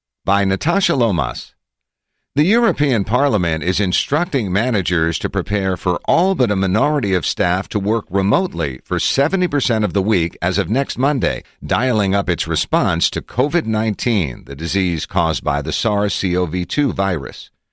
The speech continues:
Full-time remote working may follow, it's also said. In an email sent today, European Parliament staff have been instructed that teleworking will be introduced on March sixteenth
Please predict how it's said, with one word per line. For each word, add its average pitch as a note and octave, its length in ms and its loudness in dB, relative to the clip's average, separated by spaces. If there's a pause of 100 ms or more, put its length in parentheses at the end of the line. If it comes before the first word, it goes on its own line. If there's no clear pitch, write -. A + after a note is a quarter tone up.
(120)
Full-time F#2 760 0
remote E2+ 360 -2
working D#2 400 -2
may A2 160 0
follow, G2+ 500 0
it's C#2+ 160 -4
also C#2 320 -2
said. B1+ 420 -6 (440)
In D3+ 160 0
an C3+ 160 2
email D#3+ 380 2
sent G#2 300 0
today, F2 500 0
European A2 580 2
Parliament E2+ 480 -2
staff F2 440 -2
have E2+ 180 -4
been F2 160 0
instructed F2+ 640 -2
that E2+ 160 -2
teleworking F#2+ 800 0
will F#2 100 0
be F2+ 180 -2
introduced F2 580 -2
on F2 200 -2
March A#2 320 -2
sixteenth A2 720 -2